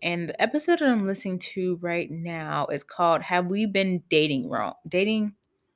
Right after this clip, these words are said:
Have We Been Dating Relation-, wait, what is it called? Why is it not popping up?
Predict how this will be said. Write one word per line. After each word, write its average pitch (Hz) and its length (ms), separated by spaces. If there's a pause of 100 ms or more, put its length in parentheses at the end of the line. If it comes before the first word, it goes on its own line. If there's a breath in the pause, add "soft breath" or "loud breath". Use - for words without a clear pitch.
(180)
Have 180 180
We 202 100
Been 196 200
Dating 175 320
Relation-, 175 580
wait, 208 160
what 285 100
is 392 120
it 381 80
called? 285 320
Why 190 140
is 262 100
it 254 80
not 254 200
popping 220 320
up? 160 220